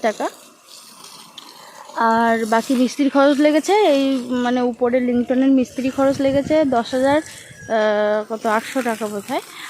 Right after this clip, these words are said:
আর তক্তার ভাড়া লেগেছে আট হাজার টাকা। এগুলো, মানে, বাকি খরচ মালপত্র ছাড়া। আর মালপত্রের খরচ হচ্ছে ঊনত্রিশ হাজার, আহ, ছয়শো টাকা। তো মোট-, মোটামুটি ওই তিরিশ হাজার টাকা।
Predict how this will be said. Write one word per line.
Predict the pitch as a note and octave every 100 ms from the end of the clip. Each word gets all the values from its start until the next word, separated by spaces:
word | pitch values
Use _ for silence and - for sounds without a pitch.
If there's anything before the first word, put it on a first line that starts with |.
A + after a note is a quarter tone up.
| -
আর | G#3+ G#3+ G#3 G#3+ G3+
তক্তার | - A3 - C4+
ভাড়া | B3 C4+
লেগেছে | C#4 C#4+ D4
আট | C#4 G#3+
হাজার | G#3+ B3 -
টাকা। | A3+ G3+
এগুলো, | G#3 A3+ C4 C4+
মানে, | C#4
বাকি | C#4 A#3 A#3 C4+
খরচ | C4 C#4 C4+ C4+
মালপত্র | C4+ A3+ A3 A3+ A3 C4 C4
ছাড়া। | - G#3 F#3 - - - - -
আর | -
মালপত্রের | G#3 G#3+ A3+ A#3 A#3+ A3+ C4 C#4
খরচ | - C4 C4 D4
হচ্ছে | C#4 - D#4 D#4
ঊনত্রিশ | D4 D4 C#4+ D#4+ D#4+ E4 -
হাজার, | D4 C4+ E4+ A4 G#4+
আহ, | - - A3+ A3+ A3 A3 G#3+ G#3+ G#3
ছয়শো | B3 A#3+ B3
টাকা। | G3 G3 D3+ - - - - - - - - -
তো | B3
মোট-, | B3 B3 A#3 - A#3+
মোটামুটি | B3+ C4 B3+
ওই | C4
তিরিশ | C4+ C4 C4 C4
হাজার | B3
টাকা। | B3+ A#3 B3